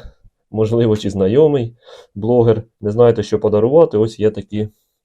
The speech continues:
запаковані з пломбами, все такі самі, якими я користуюся вже рік.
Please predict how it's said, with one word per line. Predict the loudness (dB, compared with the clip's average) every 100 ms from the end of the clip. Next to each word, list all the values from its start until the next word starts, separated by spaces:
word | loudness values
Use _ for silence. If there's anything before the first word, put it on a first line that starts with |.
| _ _ _ -20 -2
запаковані | 2 2 0 -2 0 0 -2 -8 _ _ _ _
з | -14
пломбами, | -2 2 2 2 2 0
все | -2 0 0 0 -6 _ _ _ _ _ _
такі | -8 -6
самі, | 0 0 2 -2
якими | -2 -4 -2
я | 0
користуюся | -2 -4 -6 -8 -6 -4 -2
вже | -2 -2
рік. | -2 -8 -18